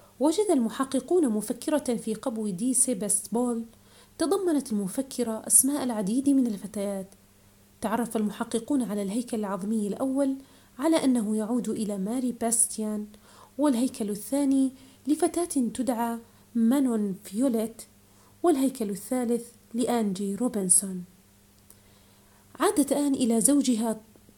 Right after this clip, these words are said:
توم وانخرط في دورة استشارية سريعة. لم أتصل بتاوني ماك جي ثانية، لكنني علمت أنها خضعت لبرنامج علاجي مكثف.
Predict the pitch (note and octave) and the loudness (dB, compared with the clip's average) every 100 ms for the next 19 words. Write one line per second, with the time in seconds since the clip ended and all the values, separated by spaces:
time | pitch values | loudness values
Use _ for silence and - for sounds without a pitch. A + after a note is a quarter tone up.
0 | - D4 D4+ D#4 A#3+ G#3 D4 C4+ A#3+ G3 | 2 4 4 2 0 0 0 0 -2 -4
1 | G3+ A3 C4+ C4 A3+ A3 - G3+ A3 G3+ | -2 0 0 0 0 2 2 0 -4 -6
2 | A#3+ A#3+ A#3+ F#3 - G#3 C4 C#4 D4 - | -4 -2 2 4 4 2 -2 -2 -6 -12
3 | - - - E4 F4 C#4 C#4 C#4+ - G3 | -20 -20 -6 2 4 4 -2 6 6 6
4 | G#3 G3+ C4 C4+ B3+ A#3+ B3 A#3+ F#3+ A#3+ | -4 -2 0 0 0 0 -2 -2 -4 -4
5 | A#3 A#3+ B3 A#3+ B3+ B3 - - - C#4 | -4 -2 0 0 -2 -6 -18 -20 -6 0
6 | D#4+ D#4+ C#4 A3 A3 A3+ C4+ C#4+ C#4 B3+ | 0 4 2 4 0 2 0 2 -2 0
7 | C#4+ C#4 C#4 E4 C4+ G3+ G#3 G#3 A#3 B3 | 0 0 0 0 0 -2 -4 -2 0 0
8 | C4 G#3+ - G3+ G3+ G3+ G3+ A3 A3 G3 | 0 0 -2 -4 -4 -4 -2 -2 0 -2
9 | G3 A3 - F#3 F#3+ - | -4 -8 -6 -6 -8 -14